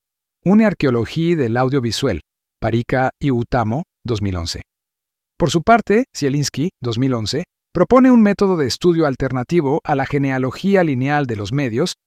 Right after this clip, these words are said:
según su capacidad productiva o su perfeccionamiento de la ilusión. Para explorar e investigar las constelaciones obtenidas antes de que los medios fueran instaurados como un patrón general,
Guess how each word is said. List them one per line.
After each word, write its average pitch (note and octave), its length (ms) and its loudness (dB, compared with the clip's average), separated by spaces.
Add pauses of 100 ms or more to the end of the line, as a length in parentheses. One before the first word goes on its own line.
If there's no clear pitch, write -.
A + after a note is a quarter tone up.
(180)
según G3 240 2
su A3+ 120 0
capacidad D#3+ 520 0
productiva F3+ 760 0
o D3+ 80 -2
su D3+ 140 0
perfeccionamiento D#3 920 -2
de C3 100 0
la G#2 120 -2
ilusión. F#2 440 -6 (760)
Para B2+ 420 0
explorar D3+ 640 0
e D3 60 0
investigar C3 680 -2
las C3 160 -2
constelaciones C3 800 -4
obtenidas C3 580 -4 (380)
antes D#3+ 360 0
de B2+ 80 0
que B2 140 -4
los A#2+ 180 -2
medios D3+ 420 0
fueran C#3 340 -2
instaurados C3 720 -2
como B2 180 -6
un D3 120 -2
patrón A#2+ 400 -4
general, D#3 400 -2